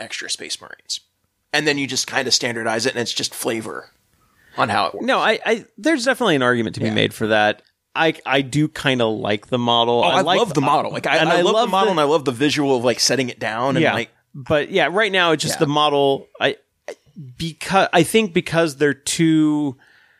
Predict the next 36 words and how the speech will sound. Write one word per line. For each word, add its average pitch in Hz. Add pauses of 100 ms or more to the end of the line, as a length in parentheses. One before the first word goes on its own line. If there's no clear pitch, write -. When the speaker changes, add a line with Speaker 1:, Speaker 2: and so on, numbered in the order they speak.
(380)
Speaker 2:
uh, 156 (580)
they're 156
too 220
tied 165
into 131
the 127
nine 117
inch 113
bubble. 101
Speaker 1:
Yeah. 117 (240)
Speaker 2:
Uh, 147
and 151 (320)
they're, 165 (100)
for 170
a, 147 (300)
in 165
a 160
lot 185
of 247
ways, 247 (500)
because 151
you 156
don't 143
have 127
scatter 131
anymore, 147
the 147
nine 143
inch -
bubble 127
makes 117
sense. 127
Speaker 1:
Mm-hmm. 110
Speaker 2:
If - (160)
any, 180
if 156